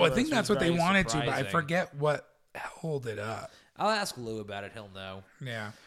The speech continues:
Speaker 2: Um, all right, let's talk about John Wick four, 'cause I, I finally got around to seeing this last week. It had been, I was, like, way behind on it.
Speaker 1: Yeah. Um, now, mind you, the first three John Wi-, I mean,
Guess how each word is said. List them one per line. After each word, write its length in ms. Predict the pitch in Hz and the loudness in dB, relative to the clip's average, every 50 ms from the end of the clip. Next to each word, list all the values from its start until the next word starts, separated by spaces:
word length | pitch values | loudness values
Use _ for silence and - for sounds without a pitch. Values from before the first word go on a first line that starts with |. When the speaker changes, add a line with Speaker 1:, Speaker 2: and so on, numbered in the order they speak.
| - - - | -16 -6 -2
Speaker 2:
Um, 440 | 151 156 160 156 156 156 151 151 - _ _ _ - | 0 2 4 2 2 0 -4 -10 -18 _ _ _ -6
all 80 | 196 202 | -4 -2
right, 80 | 170 | 0
let's 120 | 165 185 180 | 0 -2 -2
talk 180 | - 233 233 208 | -2 -2 -2 -2
about 200 | 214 196 175 151 | -2 -4 -6 -6
John 300 | 139 147 151 147 147 143 | -4 -4 -6 -6 -6 -6
Wick 180 | 143 131 113 | -8 -10 -10
four, 480 | - - - - 139 127 117 107 95 92 104 | -12 -16 -12 -10 -8 -6 -6 -6 -8 -8 -10
'cause 120 | - 120 | -12 -12
I, 100 | 123 120 | -10 -10
I 200 | 120 123 - 120 120 | -10 -10 -12 -14 -14
finally 360 | - - 143 135 131 127 123 | -12 -12 -12 -12 -12 -12 -12
got 160 | 120 123 120 | -10 -10 -10
around 260 | 117 120 120 117 117 | -10 -10 -12 -12 -14
to 80 | 113 107 | -14 -16
seeing 380 | - - 123 117 113 107 104 | -16 -14 -16 -16 -18 -18 -18
this 280 | 104 107 104 101 - - - | -16 -14 -14 -14 -16 -16 -14
last 340 | 110 110 107 104 104 - 110 | -12 -10 -10 -10 -10 -12 -14
week. 240 | 107 104 101 98 98 | -14 -14 -14 -14 -16
It 40 | 101 | -16
had 140 | 104 98 101 | -18 -16 -14
been, 160 | 110 107 104 104 104 - - | -14 -14 -14 -16 -18 -18 -14
I 120 | 104 104 | -12 -12
was, 200 | 101 101 101 101 | -12 -12 -12 -12
like, 140 | 104 101 98 101 104 | -12 -12 -12 -12 -12
way 300 | 104 101 101 101 101 101 | -10 -10 -8 -8 -10 -12
behind 480 | 104 110 110 107 107 104 104 101 101 | -12 -12 -12 -12 -10 -12 -12 -12 -12
on 180 | 101 101 151 147 | -8 -6 -2 0
it. 60 | 165 | 0
Speaker 1:
Yeah. 280 | 143 127 113 104 104 110 - - - - | 2 2 0 -2 -4 -6 -10 -10 -2 2
Um, 320 | 151 165 165 170 165 165 - - - | 4 6 6 6 4 2 0 0 2
now, 440 | 196 220 220 220 220 214 190 - - | 4 6 8 8 6 6 4 0 -4
mind 400 | 180 196 202 208 202 196 196 170 | 0 2 2 4 4 2 2 0
you, 340 | 180 185 180 175 175 160 139 160 | -2 -4 -4 -4 -6 -8 -6 -4
the 100 | 170 185 | -4 -4
first 380 | - - 214 208 196 - - | -2 0 0 0 0 0 -2
three 220 | - 190 180 175 160 | -4 -4 -2 -2 -2
John 240 | 147 170 156 160 160 | 0 2 2 2 2
Wi-, 160 | 151 156 151 | 0 -2 0
I 20 | |
mean, 240 | 160 180 180 170 165 | 0 0 0 0 -2